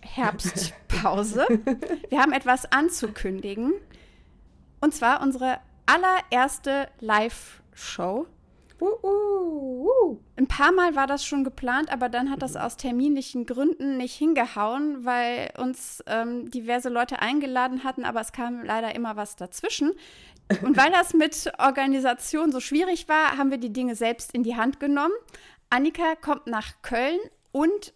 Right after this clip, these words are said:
Speaker 1: am Donnerstag, dem achtundzwanzigsten September um neunzehn Uhr machen wir eine Live-Podcast-Aufnahme.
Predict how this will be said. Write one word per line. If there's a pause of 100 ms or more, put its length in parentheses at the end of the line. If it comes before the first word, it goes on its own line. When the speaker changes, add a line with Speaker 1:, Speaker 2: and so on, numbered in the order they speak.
(140)
Speaker 1:
am (100)
Donnerstag,
dem (160)
achtundzwanzigsten
September (540)
um
neunzehn
Uhr (480)
machen
wir
eine (960)
Live-Podcast-Aufnahme.